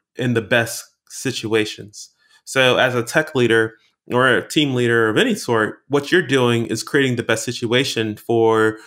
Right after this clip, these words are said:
either your reports or your other team members to grow.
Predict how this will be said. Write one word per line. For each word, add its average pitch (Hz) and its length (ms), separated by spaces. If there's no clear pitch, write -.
either 123 180
your 104 160
reports 127 600
or 110 300
your 107 200
other 113 160
team 175 280
members 104 500
to - 180
grow. 107 360